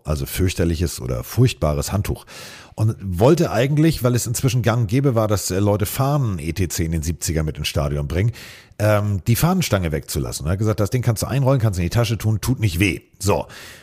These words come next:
Fanden dann die Steelers auch ganz cool und gesagt, "Ja, alles klar, cool, machen wir." Äh, so, fertig aus. Kann man sich draufsetzen, kann man schwenken, kann man notfalls auch einen nassen Sitz mit abwischen.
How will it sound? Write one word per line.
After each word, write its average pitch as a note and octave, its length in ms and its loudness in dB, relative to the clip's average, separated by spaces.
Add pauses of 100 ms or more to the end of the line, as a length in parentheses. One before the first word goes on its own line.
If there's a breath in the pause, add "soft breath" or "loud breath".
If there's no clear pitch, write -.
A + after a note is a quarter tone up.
(260 loud breath)
Fanden B2 260 2
dann A#2 120 2
die F#2 220 2
Steelers F#2+ 320 0
auch D#2+ 100 -2
ganz D#2+ 160 -4 (100)
cool F#3 160 4
und B2+ 100 2
gesagt, G2 180 0
"Ja, F#2+ 120 0
alles B2+ 200 -2
klar, D#3 320 0
cool, D3 220 2 (400)
machen C#3+ 240 4
wir." C3 280 4 (100)
Äh, G2 280 2
so, D#2 220 -4 (120)
fertig F#2 360 -2
aus. - 160 -6
Kann G#2 120 -2
man G2 120 0
sich F2 100 -2
draufsetzen, A#2 540 0
kann F#2+ 100 0
man E2+ 100 -2
schwenken, A2+ 480 0 (800)
kann F#2 140 0
man F2 100 -2
notfalls G2 340 0
auch E2+ 60 -6
einen E2+ 100 -4
nassen F2+ 220 -2
Sitz B2+ 240 0
mit A#2+ 140 0
abwischen. F#2+ 400 -2